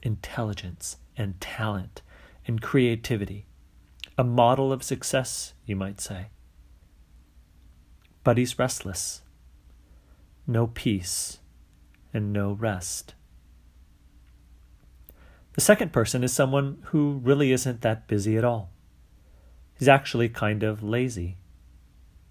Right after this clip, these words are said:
Most days, there's not a whole lot to do because, to be frank, there's not a whole lot that he's agreed to do. He's binged watched more Netflix series than he can remember,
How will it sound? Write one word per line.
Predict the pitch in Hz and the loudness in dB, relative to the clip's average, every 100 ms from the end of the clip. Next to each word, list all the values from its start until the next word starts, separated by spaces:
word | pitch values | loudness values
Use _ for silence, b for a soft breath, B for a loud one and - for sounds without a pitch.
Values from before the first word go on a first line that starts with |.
| - - - | -20 -20 2
Most | 143 165 - | 4 4 2
days, | - 110 117 113 - | 4 4 4 -2 -2
there's | 117 110 104 - | 2 2 0 0
not | 113 120 | 2 2
a | |
whole | 123 120 113 | 2 2 2
lot | 107 - | 2 0
to | 113 | -4
do | 98 131 98 90 - | 2 4 4 -2 -6
because, | 104 - 107 98 95 - b b b b b b - - | -4 -2 -2 -4 -8 -14 b b b b b b -20 -2
to | 110 | 0
be | 107 | 0
frank, | - 123 107 101 - b b b b - - - | 4 4 4 -4 -12 b b b b -20 -20 -2
there's | 123 - | 0 4
not | 131 | 6
a | 127 | 6
whole | - 127 | 4 4
lot | 123 120 - | 4 2 0
that | 113 | -2
he's | 113 | 2
agreed | 123 113 120 165 | 0 2 0 2
to | - | -2
do. | 90 92 87 - - _ - - | -4 -6 -8 -14 -20 _ -20 0
He's | 131 101 | 2 4
binged | 110 123 123 113 | 4 4 2 0
watched | 127 120 127 - - B B B B B | 4 4 4 -4 -18 B B B B B
more | 120 113 117 | 0 2 4
Netflix | 117 - - 117 | 2 2 0 0
series | - 123 117 117 117 - - - | 0 2 4 2 -2 -8 -14 -6
than | - 104 | -2 -2
he | 110 | -2
can | 113 | -2
remember, | 101 98 101 104 113 113 | -2 0 0 2 2 0